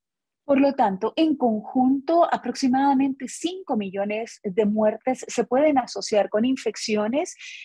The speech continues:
de las cuales una gran, gran mayoría, eh, forma parte de las muertes por resistencia antimicrobiana.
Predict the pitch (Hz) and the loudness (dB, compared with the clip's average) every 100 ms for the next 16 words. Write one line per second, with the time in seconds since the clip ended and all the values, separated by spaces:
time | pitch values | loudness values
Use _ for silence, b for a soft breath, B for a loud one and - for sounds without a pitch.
0 | B 214 240 226 220 - 240 233 233 247 | B 2 4 4 -2 -4 0 2 2 0
1 | 262 262 - 233 226 202 240 285 277 233 | -2 -6 -6 -4 -2 -2 0 0 0 -6
2 | 220 - 226 226 220 208 196 190 196 202 | -10 -6 -4 -4 -4 -6 -8 -8 -6 -6
3 | 269 392 _ b b - 208 - 220 214 | -8 -10 _ b b -8 -6 -4 -4 -2
4 | 208 214 208 220 226 190 190 190 202 196 | -2 -2 -2 -2 -2 0 -2 -4 -6 -2
5 | 208 214 - 214 214 - _ 202 196 202 | -4 -4 -2 -2 -4 -12 _ 2 4 2
6 | - _ _ - 196 254 277 - 226 202 | -2 _ _ -14 -4 -2 -2 -4 -6 -2
7 | 208 190 202 185 - 170 170 160 160 | -4 -2 -6 -6 -6 -6 -6 -8 -14